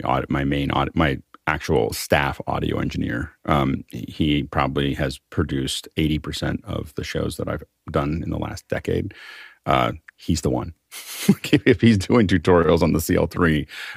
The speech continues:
uh, you know, uh, definitely take him. I know he's been starting to do some education, um, and,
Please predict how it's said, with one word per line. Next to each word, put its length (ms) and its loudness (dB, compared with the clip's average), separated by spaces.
uh, 320 4
you 100 2
know, 240 2
uh, 140 0
definitely 440 0
take 200 0
him. 60 -2
I 60 0
know 120 4
he's 140 0
been 120 -4
starting 280 0
to 60 -2
do 40 -2
some 140 -4
education, 680 -4
um, 320 -4
and, 340 -2